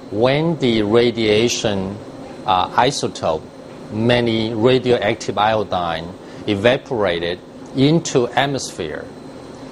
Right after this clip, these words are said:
it can travel, depends on the direction, the wind,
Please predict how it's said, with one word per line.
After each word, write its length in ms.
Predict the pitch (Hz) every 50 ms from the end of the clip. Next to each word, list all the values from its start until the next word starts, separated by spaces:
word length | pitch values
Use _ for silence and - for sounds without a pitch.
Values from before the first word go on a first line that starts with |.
| -
it 140 | - 117 -
can 260 | - 127 107 101 107
travel, 680 | - - - - 147 147 156 160 139 117 92 87 90 - -
depends 460 | - 113 - - 123 110 113 110 -
on 100 | 117 107
the 80 | 101 98
direction, 840 | 95 - 98 92 104 110 117 117 - - 120 101 92 92 90 90 -
the 160 | - 101 90
wind, 580 | 85 87 90 98 104 107 113 127 156 190 190